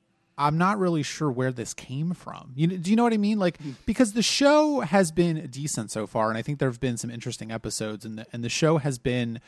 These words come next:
Speaker 1: intriguing and sort of pointing to something bigger,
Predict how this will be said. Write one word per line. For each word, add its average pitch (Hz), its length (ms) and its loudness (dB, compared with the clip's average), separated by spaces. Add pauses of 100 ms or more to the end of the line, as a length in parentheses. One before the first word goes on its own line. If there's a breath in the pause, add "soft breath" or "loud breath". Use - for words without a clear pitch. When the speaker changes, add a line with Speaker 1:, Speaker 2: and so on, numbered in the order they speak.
(300 soft breath)
Speaker 1:
intriguing 135 920 0
and 113 220 -8
sort 117 220 0
of 110 300 -2
pointing 143 400 0
to - 100 -12
something 117 680 -4 (380 soft breath)
bigger, 113 580 2